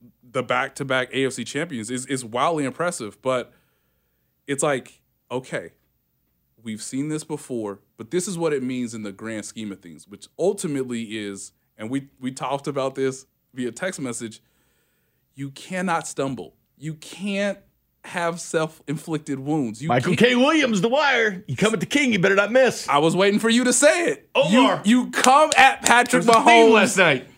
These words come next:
Speaker 1: You come at Patrick Mahomes and Andy Reid.
Speaker 2: You better hit.
Speaker 1: You better be flawless or near flawless for sixty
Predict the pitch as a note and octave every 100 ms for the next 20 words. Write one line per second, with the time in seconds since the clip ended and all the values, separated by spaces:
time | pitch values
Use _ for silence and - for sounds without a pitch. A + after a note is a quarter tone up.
0 | _ G#3 B3 F4+ F4 E4+ C#4 C#4+ B3+ A3+
1 | B3 A#3 A3 A3+ A3 G#3 G3 G3 D3+ E3+
2 | A#3+ G#3+ A#3 A3+ - _ _ _ _ _
3 | _ _ _ G#3 C4 E4 G4 F4 - C4+
4 | C4+ A#3 D#3+ - - B3+ B3+ A#3 D4 D#4
5 | B3 A3+ G3+ C3 G#2 - - B3+ A#3+ G#3+
6 | F#3 - _ _ _ _ _ _ _ _
7 | - - A#4 -